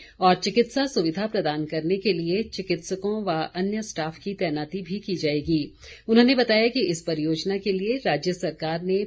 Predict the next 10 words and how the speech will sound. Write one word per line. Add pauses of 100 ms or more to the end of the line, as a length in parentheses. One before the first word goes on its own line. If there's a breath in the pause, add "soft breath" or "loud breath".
(120)
पाँच
करोड़ (160)
चौंतीस
लाख
रुपए
की
राशि
स्वीकृत
की
है।